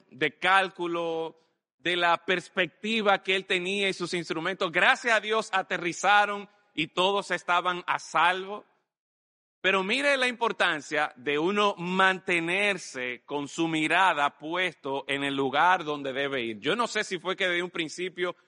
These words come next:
él no supo cuál era el aeropuerto que tenía que aterrizar, pero esto ilustra la importancia de que no es solamente de que yo voy para República Dominicana, no es solamente de que yo voy para Santo Domingo.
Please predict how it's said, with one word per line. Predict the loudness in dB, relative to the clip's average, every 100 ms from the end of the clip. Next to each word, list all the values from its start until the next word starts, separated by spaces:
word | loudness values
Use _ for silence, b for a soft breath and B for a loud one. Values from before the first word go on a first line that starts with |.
| b
él | -4 -2
no | -2 -8
supo | -4 -4 -4 -8 -4
cuál | 0 0
era | 0 0
el |
aeropuerto | 0 -2 -4 -4 -2 -6
que | -8 -6
tenía | -6 -6 -4
que | -4
aterrizar, | -4 -8 -6 -2 0 0 -6 _ _ _ _ _ _ _ _ _ _ _ -4
pero | 0
esto | 0 0
ilustra | -2 -2 -4 -4 -2 -2 -2
la | -2 -6
importancia | -4 -6 -2 -2 -2 -2 -4
de | -4
que | -2 -4
no | 0 -2
es | 2
solamente | 0 0 -2 -2
de | -2
que | -2 -2
yo | -2
voy | 0 0
para | 2 0
República | -2 -2 -2 -2 0
Dominicana, | -2 -2 -8 -2 0 0
no | -6 -8
es |
solamente | -2 0 0 -2 -4
de | -4 -2
que | -4
yo | -2
voy | -2 -2
para | 0 -2
Santo | -4 -8 -6
Domingo. | -6 -4 -2 -2 -2 -4 -4 -6